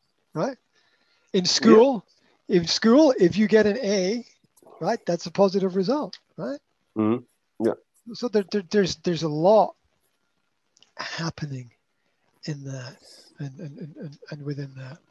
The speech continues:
Speaker 1: So, um, I think we, we always can, uh, <laughs> be aware. And if, here's,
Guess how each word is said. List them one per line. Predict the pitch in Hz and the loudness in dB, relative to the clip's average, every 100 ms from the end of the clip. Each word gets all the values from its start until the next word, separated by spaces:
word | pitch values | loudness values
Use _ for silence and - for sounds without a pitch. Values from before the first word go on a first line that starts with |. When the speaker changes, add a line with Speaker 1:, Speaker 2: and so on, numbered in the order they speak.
| _ - - - | _ -20 -20 -20
Speaker 1:
So, | - - 165 160 | -18 -4 0 2
um, | 165 160 143 _ _ _ _ _ _ _ _ _ _ _ _ - | 0 -2 -8 _ _ _ _ _ _ _ _ _ _ _ _ -12
I | 370 | -6
think | 285 220 233 | -4 -4 -4
we, | 190 190 | -2 0
we | 175 | 2
always | 180 180 170 - | 4 4 2 -2
can, | 165 160 | -6 -4
uh, | 156 147 - _ _ _ _ _ _ | -4 -6 -12 _ _ _ _ _ _
<laughs> | _ _ | _ _
be | - - - - 190 - - | -12 -12 -16 -18 -14 -8 -2
aware. | 190 196 233 | 0 0 0
And | 190 | -4
if, | - _ - - - - - | -8 _ -20 -20 -20 -20 -2
here's, | 254 208 | 0 0